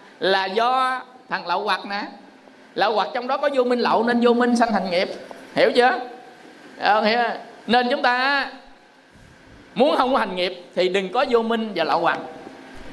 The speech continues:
Hiểu không? Muốn không có hành nghiệp đừng có vô minh và lậu hoặc. Nhưng mà có hành nghiệp rồi, à,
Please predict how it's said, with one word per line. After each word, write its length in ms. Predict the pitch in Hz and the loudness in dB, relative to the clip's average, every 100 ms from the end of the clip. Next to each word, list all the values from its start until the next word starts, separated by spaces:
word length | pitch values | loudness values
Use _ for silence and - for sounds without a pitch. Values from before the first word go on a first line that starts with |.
| - - - - - - - - | -16 -16 -18 -18 -18 -18 -18 -4
Hiểu 120 | 165 240 | -2 -2
không? 220 | 233 247 | -4 -2
Muốn 100 | 277 | -2
không 120 | 254 | 0
có 100 | 254 | -2
hành 120 | 214 | -2
nghiệp 120 | 185 190 | -4 -4
đừng 120 | 185 | -4
có 80 | 240 | -2
vô 80 | 233 | -2
minh 160 | 220 | -2
và 80 | 185 | -4
lậu 220 | 175 185 | -4 -2
hoặc. 140 | 165 143 - - - | -2 -4 -8 -16 0
Nhưng 240 | 240 262 | 2 4
mà 80 | 202 | 2
có 160 | - - | 2 0
hành 320 | - 185 180 | 0 -4 -2
nghiệp 140 | 185 180 | -2 0
rồi, 300 | 185 185 175 - - | 0 0 -4 -10 -10
à, 320 | 165 190 190 | -4 -4 -4